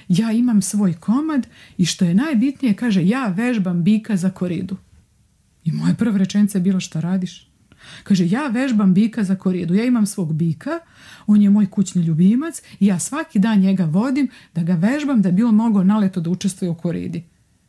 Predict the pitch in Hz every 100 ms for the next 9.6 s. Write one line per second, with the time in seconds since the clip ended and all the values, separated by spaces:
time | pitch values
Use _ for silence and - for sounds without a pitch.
0 | _ 170 165 175 226 - 269 208 202 233
1 | 240 220 202 185 165 185 214 226 214 202
2 | 170 170 208 220 196 196 214 190 202 190
3 | 196 185 196 208 170 - - _ _ 180
4 | 208 233 240 196 185 185 - 240 240 196
5 | 196 196 190 - - - 185 254 294 247
6 | 165 226 269 269 220 226 226 240 269 277
7 | 202 175 175 196 190 190 - 262 262 254
8 | - - - 247 247 208 240 311 247 196
9 | 226 269 170 196 185 175